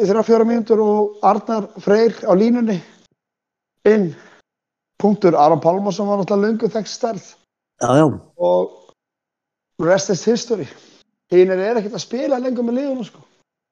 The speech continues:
Speaker 1: Þannig að þetta er bara algjört kjaftaði. Það getur vel verið að hann leyfti einhverjum sem strákum í einhverja æfingaleiki einhvern tímann, einhvern tímann, en drepi mig ekki, eh, öll podcast hafi hlustað á svona Geir Sveinssonar, það, hérna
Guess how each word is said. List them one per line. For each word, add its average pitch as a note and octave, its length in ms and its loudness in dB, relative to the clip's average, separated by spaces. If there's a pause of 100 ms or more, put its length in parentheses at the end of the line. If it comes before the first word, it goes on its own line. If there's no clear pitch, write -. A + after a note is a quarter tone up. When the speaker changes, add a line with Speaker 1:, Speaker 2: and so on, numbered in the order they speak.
(280)
Speaker 1:
Þannig E3 220 0
að E3+ 300 2 (1200)
þetta F3+ 200 -2
er E3 60 -2
bara F3 220 2
algjört G3 260 -6
kjaftaði. G#3 320 -4 (300)
Það D#3+ 180 4
getur E3+ 160 2
vel F#3+ 140 4
verið A#3 180 -2
að G#3 80 2
hann G#3+ 140 2
leyfti A3+ 180 2
einhverjum A3 320 0
sem G3+ 80 -6
strákum A3+ 400 -2
í A3+ 60 -2
einhverja G#3+ 260 0
æfingaleiki A#3+ 560 -2
einhvern G#3+ 220 -6
tímann, A3+ 240 -8
einhvern G#3 180 -4
tímann, D3+ 240 -2
en - 1400 -18
drepi F3 340 2
mig F3+ 200 0
ekki, F3 140 2 (120)
eh, D#3 380 0 (180)
öll F3+ 240 -4
podcast F3+ 460 0
hafi D#3 160 2
hlustað E3+ 340 2
á - 20 2
svona E3+ 380 0
Geir F3+ 180 -2
Sveinssonar, E3 460 -2
það, C#3+ 320 -4
hérna C#3+ 340 -8